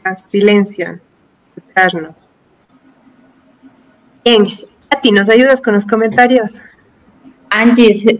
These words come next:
Speaker 2: Cedillo nos dice, "Las cosas no son ni buenas ni malas, solo son,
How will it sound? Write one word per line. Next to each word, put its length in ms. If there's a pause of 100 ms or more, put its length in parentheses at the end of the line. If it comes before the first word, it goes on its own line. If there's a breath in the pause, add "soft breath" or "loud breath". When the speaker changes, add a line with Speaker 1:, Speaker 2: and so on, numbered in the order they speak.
(120)
Speaker 2:
Cedillo 480
nos 200
dice, 340
"Las 160
cosas 380
no 120
son 240
ni 80
buenas 400
ni 120
malas, 640
solo 420
son, 400